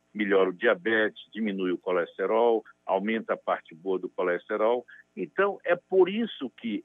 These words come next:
esse tipo de atividade física, impactando nos fatores de risco, diminui a probabilidade de doença e transforma a pessoa, né,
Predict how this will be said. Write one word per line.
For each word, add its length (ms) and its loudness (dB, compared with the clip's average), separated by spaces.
esse 380 4
tipo 400 -12
de 80 -4
atividade 560 -8
física, 460 -4
impactando 800 -4
nos 200 -10
fatores 400 -4
de 120 -6
risco, 320 -4
diminui 600 0
a 60 4
probabilidade 840 0
de 80 -8
doença 540 -4
e 100 -10
transforma 520 -6
a 40 -4
pessoa, 540 -4
né, 140 -8